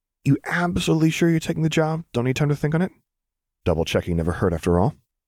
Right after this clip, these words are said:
But Zev shook his head. "No, I'm pretty damn sure about the job," and he cut himself off, eyes suddenly narrowing in suspicion. "Why? What are you planning?"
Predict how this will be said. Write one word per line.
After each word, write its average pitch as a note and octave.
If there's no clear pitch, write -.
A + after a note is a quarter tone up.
But -
Zev F#2
shook D2+
his F2+
head. F2+
"No, C3
I'm B2
pretty B2
damn -
sure E3
about C3
the F#2+
job," C3+
and G#2
he D#2+
cut -
himself E2
off, F2+
eyes F2
suddenly F2+
narrowing F#2
in E2
suspicion. F#2
"Why? G2+
What G#2
are -
you A#2
planning?" D#2